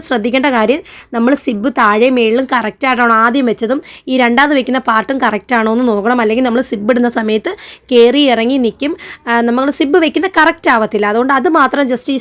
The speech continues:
സിബ് വെക്കുന്ന സമയത്ത് ഒന്ന് കറക്റ്റായിട്ടൊന്ന് ശ്രദ്ധിച്ചാൽ മാത്രം മതി. എനിക്ക് ഞാൻ അറിയാവുന്ന രീതിയിലാണ് കേട്ടോ പറഞ്ഞു തരുന്നത്. ഇത് പേരിന് വേണ്ടി മാത്രം നമ്മൾ സ്റ്റിച്ച് ചെയ്യുന്നതേ ഉള്ളൂ. ഇനി നമ്മൾ സിബ് മറച്ച് സ്റ്റിച്ച് ചെയ്യും. ഇതിപ്പോൾ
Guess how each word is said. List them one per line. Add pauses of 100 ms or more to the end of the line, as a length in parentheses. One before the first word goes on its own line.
സിബ്
വെക്കുന്ന
സമയത്ത്
ഒന്ന്
കറക്റ്റായിട്ടൊന്ന് (400)
ശ്രദ്ധിച്ചാൽ (100)
മാത്രം
മതി. (360)
എനിക്ക് (160)
ഞാൻ (100)
അറിയാവുന്ന
രീതിയിലാണ്
കേട്ടോ (100)
പറഞ്ഞു
തരുന്നത്. (380)
ഇത് (100)
പേരിന്
വേണ്ടി (100)
മാത്രം
നമ്മൾ
സ്റ്റിച്ച്
ചെയ്യുന്നതേ
ഉള്ളൂ. (320)
ഇനി (100)
നമ്മൾ
സിബ് (100)
മറച്ച്
സ്റ്റിച്ച്
ചെയ്യും.
ഇതിപ്പോൾ